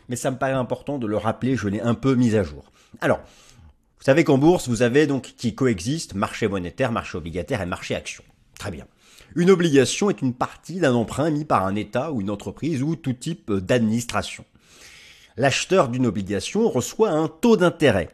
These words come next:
rendement ou coupon. C'est bien ça que vous devez intérioriser. Une obligation est liée à un taux d'intérêt. En général, vous allez percevoir cette rémunération chaque année. Et d'autre part, lorsque vous êtes acheteur de l'obligation, vous êtes exposé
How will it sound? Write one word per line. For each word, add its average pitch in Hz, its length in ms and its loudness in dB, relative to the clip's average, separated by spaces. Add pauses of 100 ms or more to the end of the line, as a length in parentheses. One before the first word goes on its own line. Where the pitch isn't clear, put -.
(180)
rendement 143 480 0
ou 147 100 -6
coupon. - 300 -14
C'est - 160 -14
bien 90 160 -8
ça 135 200 -6
que 110 60 -8
vous 110 80 -2
devez 82 300 -6 (840)
intérioriser. 90 800 -2 (680)
Une 170 200 6
obligation 110 600 0
est 107 140 2
liée 131 320 2
à 117 80 4
un 104 80 0
taux 196 280 4
d'intérêt. 135 580 0 (360)
En 101 140 -6
général, 120 540 0
vous 117 200 -2
allez 104 160 2
percevoir 127 720 0
cette - 180 -14
rémunération 85 640 -10
chaque - 260 -6
année. 107 280 -2
Et 147 100 0
d'autre 165 280 0
part, 104 380 -4 (280)
lorsque 120 260 -2
vous 104 180 0
êtes 101 100 -4
acheteur 95 300 -2
de 82 80 -8
l'obligation, 80 460 -8
vous 120 80 -2
êtes - 200 -6
exposé 139 760 0